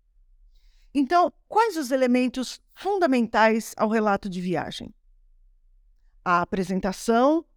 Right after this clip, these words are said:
ainda que rápida, do relator, quer dizer, de quem relata,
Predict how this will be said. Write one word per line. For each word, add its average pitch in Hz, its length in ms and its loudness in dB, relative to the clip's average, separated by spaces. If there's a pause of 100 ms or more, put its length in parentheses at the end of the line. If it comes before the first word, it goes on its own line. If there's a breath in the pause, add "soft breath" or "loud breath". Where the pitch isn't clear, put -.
ainda 214 280 -2
que 254 120 -4
rápida, 214 540 -2 (320)
do 175 100 -10
relator, 240 840 0
quer 185 180 -4
dizer, 175 380 -4
de - 100 -16
quem 233 200 -4
relata, 214 680 -2